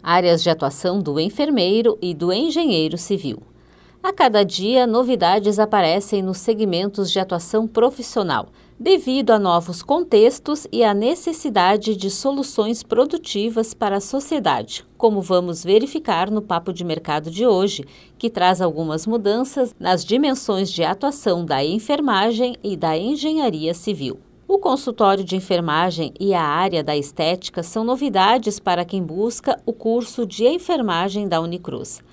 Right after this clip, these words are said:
Além dessas áreas, o profissional pode atuar em hospitais, unidades básicas de saúde, estratégias de saúde da família, hemocentros, centros de referência em saúde, clínicas,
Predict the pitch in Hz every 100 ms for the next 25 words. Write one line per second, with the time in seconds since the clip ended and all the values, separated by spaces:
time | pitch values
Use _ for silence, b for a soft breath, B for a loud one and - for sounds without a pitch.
0 | B B B B 175 185 175 143 160 214
1 | 226 165 147 160 170 196 139 135 - 233
2 | 247 202 202 190 - 156 151 208 208 185
3 | 196 190 175 165 147 143 143 143 170 -
4 | 277 254 165 175 202 - B B B 170
5 | 170 151 156 165 202 185 160 143 151 -
6 | 139 139 123 - 185 220 214 208 208 202
7 | B B 240 302 - 170 - 170 175 175
8 | 160 - 170 170 147 135 139 131 131 196
9 | 240 220 208 196 202 B B - 294 240
10 | 233 - 160 175 180 175 175 - - b
11 | - - 302 285 277 247 - 202 220 269
12 | 262 185 175 190 180 143 151 - 214 190
13 | 196 196 196 B B - 339 285 277 277
14 | 285 269 269